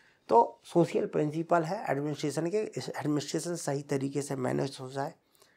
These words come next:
हम लोगों ने एक टर्म पढ़ा था ergonomics, जब हम लोग फॉरेस्ट यूटिलाइजेशन, वन उपयोग पढ़ रहे थे तो उसमें,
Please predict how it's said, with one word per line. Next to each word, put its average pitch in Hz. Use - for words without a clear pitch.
हम 190
लोगों 202
ने 208
एक 202
टर्म 185
पढ़ा 135
था 165
ergonomics, 160
जब 127
हम 131
लोग 123
फॉरेस्ट 156
यूटिलाइजेशन, 120
वन 131
उपयोग 139
पढ़ 123
रहे 117
थे -
तो -
उसमें, 156